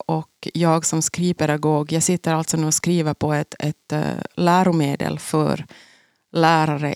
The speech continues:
i skrivstöttning och genrepedagogik och just då skrivandet i skolan. Och du vet, med inlämningsuppgifter och så vidare. Och jag har ju hört om A I och kanske som de flesta andra lite sådär, ehm,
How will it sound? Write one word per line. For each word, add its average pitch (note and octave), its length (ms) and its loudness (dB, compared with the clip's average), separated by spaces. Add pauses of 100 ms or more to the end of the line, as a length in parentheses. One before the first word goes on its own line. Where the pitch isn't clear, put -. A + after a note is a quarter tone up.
i D#3 120 0
skrivstöttning D#3 920 -2
och D3 80 -2
genrepedagogik D3 1040 -4
och - 300 0
just E3+ 240 0
då - 180 -4
skrivandet D3+ 800 0
i C#3+ 100 -2
skolan. C#3+ 560 -2 (320)
Och D#3+ 80 2
du D#3 80 2
vet, D3+ 240 0
med D#3 120 0
inlämningsuppgifter D3+ 1120 -4
och D#3+ 100 -2
så F3+ 100 -2
vidare. D#3+ 220 -6 (960)
Och G#3+ 100 4
jag G#3+ 100 8
har A#3+ 60 6
ju A#3+ 80 6
hört A#3+ 280 4
om B3+ 140 4
A A#3+ 260 4
I A#3 200 4
och G#3+ 140 0
kanske G#3+ 280 2
som G#3 180 0
de G3 80 0
flesta G3 360 0
andra F#3 220 2
lite F3+ 300 -2
sådär, D#3 460 0
ehm, - 380 -4